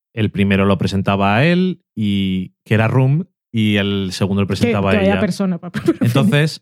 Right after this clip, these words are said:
Speaker 2: que nunca había visto una peor presentación.
Speaker 1: en los Oscar no sabían que iba a salir como Ali G.
Speaker 2: Mm.
Speaker 1: Pensaban que iba a salir como él.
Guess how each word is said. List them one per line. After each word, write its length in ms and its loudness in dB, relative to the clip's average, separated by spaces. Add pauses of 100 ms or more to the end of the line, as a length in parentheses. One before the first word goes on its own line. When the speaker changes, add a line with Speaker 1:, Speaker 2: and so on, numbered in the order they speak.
(140)
Speaker 2:
que 60 0
nunca 240 2
había 140 2
visto 380 0
una 140 2
peor 180 2
presentación. 760 -2
Speaker 1:
en 140 4
los 180 2
Oscar 340 0
no 140 2
sabían 640 0 (160)
que 100 0
iba 140 2
a 40 0
salir 220 2
como 160 0
Ali 160 0
G. 220 -12 (280)
Speaker 2:
Mm. 320 0 (360)
Speaker 1:
Pensaban 360 2
que 100 0
iba 120 0
a 40 0
salir 240 0
como 280 0
él. 160 0